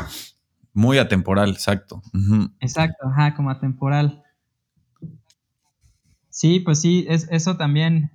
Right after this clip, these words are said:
Speaker 2: eh, digo, fue un, fue un parteaguas también esa parte, eh, de conocer como bien este enfoque también del, de lo que tenemos aquí en la ciudad, y de ahí en Guadalajara también existe un gran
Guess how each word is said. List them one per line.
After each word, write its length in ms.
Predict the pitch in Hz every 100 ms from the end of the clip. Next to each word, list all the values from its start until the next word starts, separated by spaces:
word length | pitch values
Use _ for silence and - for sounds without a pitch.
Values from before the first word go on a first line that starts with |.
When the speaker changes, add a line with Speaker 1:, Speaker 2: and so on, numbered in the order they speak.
| 143
Speaker 2:
eh, 480 | 147 143 135 127 127 _ _ _ _ _ _ _ _ _ _ _ _ _ _ -
digo, 180 | 165 165
fue 100 | 165
un, 140 | 156
fue 100 | 175
un 80 | 165
parteaguas 580 | 185 - 156 156 147 147
también 260 | 139 147
esa 240 | 151 151 147
parte, 540 | 139 - 135 127 127 127
eh, 600 | 123 123 123 123 123 123 _ _ _ _ _
de 180 | 135 131
conocer 480 | 139 135 127 147 147
como 240 | 156 143
bien 400 | 135 151 160 156 - - - - - _ _ -
este 260 | 143 147
enfoque 360 | 156 151 143 151
también 360 | 147 131 135 143
del, 360 | 139 131 -
de 140 | 127 127
lo 180 | 127
que 80 | -
tenemos 440 | - 139 147 165 147
aquí 140 | 143
en 80 | 143
la 80 | 143
ciudad, 480 | 135 127 135 151 - -
y 160 | 127 127
de 80 |
ahí 420 | 127 139 147 - _ _ _
en 120 | 135
Guadalajara 460 | 131 127 127 143 151
también 240 | 135 139
existe 340 | 147 143 127 139
un 100 | 139
gran 420 | 131 135 -